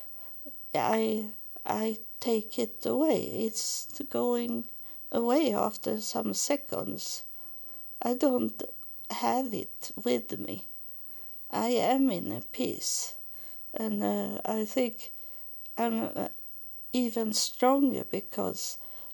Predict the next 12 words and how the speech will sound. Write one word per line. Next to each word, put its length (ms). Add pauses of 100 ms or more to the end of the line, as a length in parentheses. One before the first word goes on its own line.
I 100
got 420
the, 260 (760)
the 120
mark 440
of 300 (840)
God 580 (1500)
on 260
my 320 (480)
forehead, 720
uh, 200
for, 460